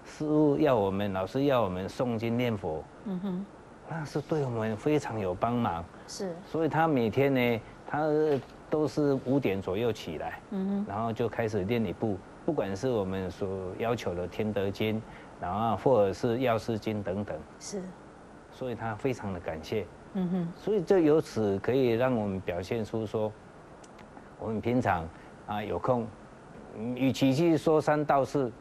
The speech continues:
Speaker 2: 哎。
Speaker 1: 倒不如念佛号。
Speaker 2: 没错。
Speaker 1: 所以我常常跟我的学员讲说，你们啊，如果没有时间诵经，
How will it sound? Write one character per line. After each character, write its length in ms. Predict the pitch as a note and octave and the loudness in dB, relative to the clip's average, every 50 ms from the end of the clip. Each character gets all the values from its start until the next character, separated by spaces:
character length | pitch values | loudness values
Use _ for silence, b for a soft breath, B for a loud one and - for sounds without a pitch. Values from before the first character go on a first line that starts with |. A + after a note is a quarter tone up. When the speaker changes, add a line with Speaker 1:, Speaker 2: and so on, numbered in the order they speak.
| - - - | -18 -12 -6
Speaker 2:
哎。 60 | G#3+ | -4
Speaker 1:
倒 60 | C3 | -4
不 140 | C3 D#3 D3 | -2 0 0
如 160 | C3 A#2+ A2 | 2 2 2
念 220 | A2 B2+ B2+ A#2 G#2+ | 2 2 2 2 0
佛 180 | - G#2+ G2 | 0 0 0
号。 180 | F#2+ A2 A2+ G2+ | 2 2 0 0
Speaker 2:
没 60 | F3 | 0
错。 300 | F3+ - - G3+ F3 E3 F3 - - | -4 -4 -2 -2 -2 -4 -6 -10 -10
Speaker 1:
所 160 | - - G3+ | -2 0 2
以 40 | A3 | 4
我 120 | E3 C#3+ | 4 4
常 120 | B2 C#3+ D3+ | 2 2 2
常 160 | E3+ D#3 C#3 | 2 2 2
跟 160 | B2+ E3 E3+ | 2 2 4
我 160 | D3+ C3 A#2 | 4 4 2
的 120 | A2+ A2 G2+ | 2 2 2
学 140 | F#2 A2 A#2 | 2 0 0
员 120 | A#2 A2+ | 2 0
讲 180 | G2+ G2 F2+ F2+ | 0 -2 -4 -6
说， 260 | - - A2+ A#2 A2 B B B B B B B B - | -4 -4 -4 -4 -6 B B B B B B B B -12
你 140 | G2+ F#2 | -10 -10
们 240 | F#2 F2+ F#2+ G2+ F#2+ F2+ | -8 -8 -6 -6 -6 -6
啊， 320 | F2+ F2+ F2 E2 E2 E2 - G#2 | -6 -6 -6 -8 -8 -10 -6 -4
如 120 | A2 B2+ | -2 0
果 80 | B2+ A#2+ | 2 2
没 160 | G#2+ G#2+ A2+ | 2 2 2
有 180 | A#2+ B2 A#2 G#2 | 2 2 0 0
时 160 | - - G#2+ | -2 -2 -4
间 240 | G2+ - A#2 A2+ G#2+ | -2 -2 -2 -2 -2
诵 260 | - - A#2+ A2+ G#2+ | -2 -2 0 0 0
经， 400 | G2+ - A2+ A2+ A2+ A2 A2+ A2 | 0 0 0 2 2 2 0 -2